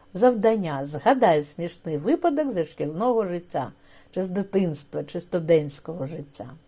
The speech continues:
Дивно, але дуже дієвим способом, завдяки якому можна швидко позбутися збудженого стану, є сміх.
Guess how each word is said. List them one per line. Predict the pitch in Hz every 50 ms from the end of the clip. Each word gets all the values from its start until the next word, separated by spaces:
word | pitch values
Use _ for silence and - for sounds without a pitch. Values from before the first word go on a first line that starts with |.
| _ _ _ _ _ _ - - - - _ _ -
Дивно, | - 165 208 214 190 160 151 156 - - -
але | - 185 202 202 196
дуже | 180 185 269 285 220 220 226 208 185
дієвим | - 170 175 196 196 208 196 185 170 170
способом, | - - - - 302 349 349 - - 160 165 165 160
завдяки | 151 170 165 165 165 175 170 175 - 185 170 - - - - - -
якому | 180 180 180 220 190 185 185
можна | 180 180 180 165 165 170 170
швидко | 165 - - 190 190 185 - - - 156 143 - - - - - -
позбутися | - 170 165 170 175 180 170 175 147 - - 160
збудженого | 156 165 165 175 175 156 156 151 151 156 175 170
стану, | - - - 269 294 339 330 285
є | 240 190 226 254
сміх. | 247 - - - 226 226 196 151 143 -